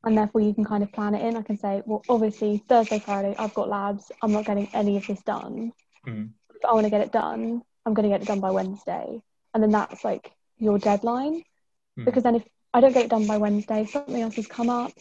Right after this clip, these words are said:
Speaker 1: or, you know, I've been too busy, I still have Saturday and Sunday to do it.
Speaker 2: Mm.
Speaker 1: Um, so I think maybe just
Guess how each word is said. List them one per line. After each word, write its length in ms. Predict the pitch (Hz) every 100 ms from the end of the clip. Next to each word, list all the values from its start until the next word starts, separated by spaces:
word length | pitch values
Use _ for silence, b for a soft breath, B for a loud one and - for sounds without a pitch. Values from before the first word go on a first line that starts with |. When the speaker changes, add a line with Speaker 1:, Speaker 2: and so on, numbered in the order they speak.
| -
Speaker 1:
or, 280 | 220 208 208
you 120 | 233
know, 100 | 214
I've 140 | 220 208
been 160 | 226
too 160 | 214 214
busy, 640 | 226 226 262 269 - - _ _ -
I 60 | 220
still 260 | - 254
have 300 | 226 226 220 - _ _
Saturday 440 | - 208 - 214
and 100 | 208
Sunday 340 | 220 214 208
to 100 | 226
do 120 | - -
it. 260 | 170 170 - _ _ _ _ _ _ _ - - -
Speaker 2:
Mm. 60 |
Speaker 1:
Um, 480 | 226 214 202 202 208 - -
so 100 | 233
I 60 |
think 160 | 220 220
maybe 300 | 220 214 208
just 360 | 214 - -